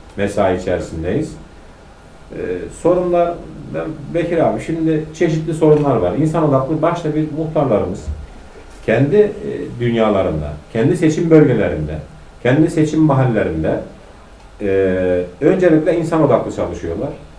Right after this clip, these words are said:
Her bir muhtarımız da inanın sizi temin ediyorum. E, ben az önce söylediğim gibi on dört yıldır ben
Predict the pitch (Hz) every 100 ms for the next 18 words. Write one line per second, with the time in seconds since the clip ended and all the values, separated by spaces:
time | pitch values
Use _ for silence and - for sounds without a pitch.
0 | - - 185 175 151 135 131 143 156 151
1 | 117 110 135 156 143 - 131 - 123 127
2 | 143 131 90 107 - - - - - -
3 | - 98 101 101 104 139 127 - - -
4 | - - - - - - 123 135 135 127
5 | 131 131 139 139 101 110 120 143 147 135
6 | 117 113 -